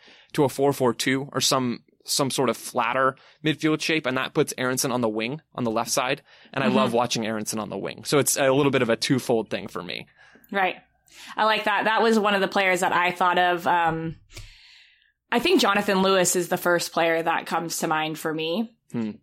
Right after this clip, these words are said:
Speaker 2: because his work off the bench, he has four goals on the season. Three of them are from that off the bench type of role.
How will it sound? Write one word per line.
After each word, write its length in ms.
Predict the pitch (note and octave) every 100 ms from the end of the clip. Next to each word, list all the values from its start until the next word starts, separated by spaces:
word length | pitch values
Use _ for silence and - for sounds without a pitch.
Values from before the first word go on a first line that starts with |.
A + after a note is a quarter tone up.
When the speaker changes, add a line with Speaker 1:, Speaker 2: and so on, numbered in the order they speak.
| _
Speaker 2:
because 720 | A#3 A#3 G#3 G3 F#3 - - _ _ _
his 540 | A3+ G#3 B3 A#3+ B3+ A#3
work 320 | G#3 A3 G#3+
off 320 | - G3 G3+ G3
the 60 |
bench, 420 | F#3 F3 F#3 A3 -
he 120 | A3+
has 180 | A3 -
four 180 | A#3
goals 220 | A3+ A3+ A3
on 80 |
the 80 | G3
season. 440 | F#3 G#3 F3+ F3+ F3+
Three 280 | G3+ G#3+
of 100 | G#3+
them 260 | G3+ F#3+ F#3
are 180 | - F3+
from 580 | D#3+ G3+ F#3+ F#3 F3+ E3 -
that 440 | F#3 F3 E3 - - _ _ G3
off 240 | F#3+ -
the 80 | F#3+
bench 360 | F3+ F3 E3
type 240 | - F3+ F3
of 140 | D#3
role. 400 | E3+ E3 F#3+ A#3